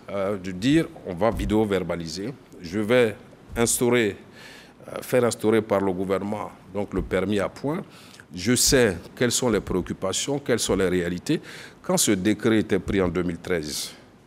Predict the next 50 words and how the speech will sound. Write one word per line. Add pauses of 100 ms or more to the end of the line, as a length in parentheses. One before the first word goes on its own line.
(460)
parce
que
les
G
P
S
dont
on
parle (100)
n'existaient
pas
en
Côte
d'Ivoire
en
deux
mille
treize. (2000)
Après,
s'il
y
a
des
aménagements
à
faire (120)
au
décret
de
deux
mille
treize
par
rapport
aux
réalités
de
maintenant,
c'est
tout
autre
chose. (420)
Mais
je
ne
veux
pas
mélanger
les
choses.